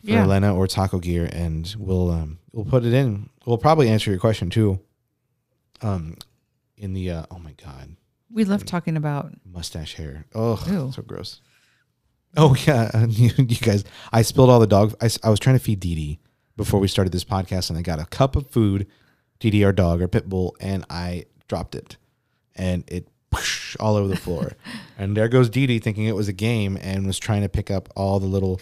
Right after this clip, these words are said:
Speaker 2: She was like a little hungry hippo.
Speaker 1: But she was, yeah, there you go. But she was starting from the outside where, like,
Speaker 2: Yeah.
Speaker 1: they're so random.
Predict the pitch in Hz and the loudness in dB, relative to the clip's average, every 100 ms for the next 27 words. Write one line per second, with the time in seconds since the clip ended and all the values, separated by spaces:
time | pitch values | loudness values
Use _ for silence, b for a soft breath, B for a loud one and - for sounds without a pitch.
0 | b - 180 165 156 156 165 156 143 147 | b -8 -2 0 2 2 2 0 0 -2
1 | 151 151 147 123 117 135 131 - 113 160 | -2 -4 -2 -2 2 4 2 2 0 0
2 | 139 123 113 113 - 160 139 147 156 151 | 0 2 0 2 2 4 4 2 2 -2
3 | 101 127 - 101 82 87 - _ - 110 | -2 -2 -2 -4 -6 -8 -16 _ -2 0
4 | 98 107 - 120 104 110 117 120 | 2 0 0 0 0 -2 -2 -4